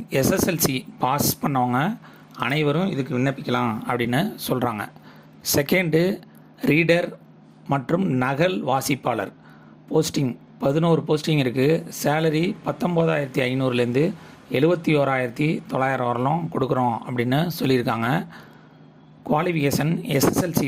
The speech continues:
பாஸ் பண்ணவங்க அனைவரும் இதுக்கு விண்ணப்பிக்கலாம். தேர்டு சீனியர் பைலிஃப் முதுநிலை கட்டளை நிறைவேற்றுனர் மொத்தம் நூறு போஸ்டிங் சொல்லியிருக்காங்க. சேலரி பத்தொம்போதாயிரத்தி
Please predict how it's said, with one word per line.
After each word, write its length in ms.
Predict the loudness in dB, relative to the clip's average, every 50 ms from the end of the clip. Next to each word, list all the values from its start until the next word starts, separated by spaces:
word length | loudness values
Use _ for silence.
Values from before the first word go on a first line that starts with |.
| -2 -2
பாஸ் 200 | -2 -2 -2 -4 -4
பண்ணவங்க 340 | -2 -2 0 0 0 0 0 -2 -4 -6 -12 -20 -20 -20 -20 -20 -20 -10 -6 -2
அனைவரும் 460 | 0 0 2 2 2 2 2 0 -2 -2 -4 -4
இதுக்கு 240 | -2 0 0 2 0 0 0 -2
விண்ணப்பிக்கலாம். 520 | -2 -2 -2 -2 -2 -2 -2 -2 -4 -6 -8 -16 -20 -20 -20 -20 -20 -20 -20 -18 -18 -8 -2 0
தேர்டு 300 | 2 2 2 2 2 2 0 -2 -4 -8 -12 -10 -6 -2 0 2
சீனியர் 540 | 2 2 2 2 2 2 2 2 0 0 -4 -8 -10 -14 -20 -20 -20 -20 -20 -20 -20 -20 -16 -8 -6 -2 0 0
பைலிஃப் 400 | 2 2 2 2 0 0 -2 -6 -12 -14 -16 -16 -10 -4 0
முதுநிலை 540 | 0 2 4 4 2 2 2 4 4 4 4 2 -2 -4 -4
கட்டளை 380 | -4 -4 -2 -2 -2 0 0 0 0 0 0 0
நிறைவேற்றுனர் 720 | 2 2 2 2 2 0 -2 -2 -4 -4 -2 -2 -4 -6 -10 -18 -20 -20 -20 -20 -20 -20 -20 -20 -20 -20 -20 -20 -20 -20 -20 -20 -20 -20 -20 -20 -20 -12 -6 -4
மொத்தம் 340 | -4 -2 0 0 0 0 0 0 2
நூறு 220 | 4 4 4 4 2 2
போஸ்டிங் 400 | 2 2 2 2 2 2 2 2 2 0
சொல்லியிருக்காங்க. 460 | 2 2 2 2 0 0 0 0 0 0 -2 -2 -6 -8 -12 -8 -4 -2
சேலரி 400 | -2 0 0 0 0 0 0 0 -2 -4 -4 -6 -6
பத்தொம்போதாயிரத்தி 720 | -4 -2 -2 0 0 2 2 2 0 0 -2 -2 0 0